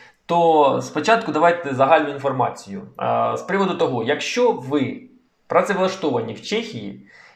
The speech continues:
і дійсно маєте трудовий договор, ну, або контракт,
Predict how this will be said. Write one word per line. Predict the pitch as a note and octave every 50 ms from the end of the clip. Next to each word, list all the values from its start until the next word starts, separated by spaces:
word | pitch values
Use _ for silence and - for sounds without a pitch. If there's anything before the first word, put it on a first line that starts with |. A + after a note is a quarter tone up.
| _
і | - F3+ F#3 E3+ D3+
дійсно | - B2+ B2 E3 F#3+ F#3 - - - - - G2+ - -
маєте | B2+ C#3 C3+ A2+ G#2+ - - - - F2 - -
трудовий | - C#3+ D3+ D#3 E3 D#3+ B2+ A2 G#2 G2+ - - -
договор, | A2+ C3 C3 D3 E3 F#3 A3+ B3 B3 - - - - - _ _ _ _ _ _ _ _ _ _ - - _ _ _ -
ну, | -
або | - - - B2 E3
контракт, | - - A#2+ G2+ A2 B2 D3 E3+ - - - -